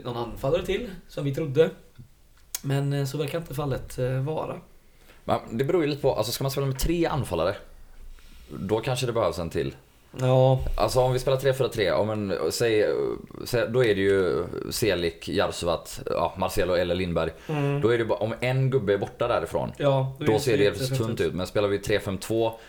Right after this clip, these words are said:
Speaker 2: alltså då kanske vi har fler personer som kan spela i den här offensiva tio-rollen. Ja, men,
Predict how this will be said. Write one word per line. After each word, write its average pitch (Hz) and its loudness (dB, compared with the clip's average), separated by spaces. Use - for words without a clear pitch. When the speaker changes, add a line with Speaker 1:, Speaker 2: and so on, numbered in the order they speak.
Speaker 2:
alltså - -2
då 101 2
kanske 104 -4
vi - 0
har 104 4
fler 107 0
personer 92 -2
som 87 -4
kan 85 -2
spela 87 0
i - 4
den 87 -2
här 87 0
offensiva 87 -4
tio-rollen. 85 -2
Ja, 87 -2
men, 92 -2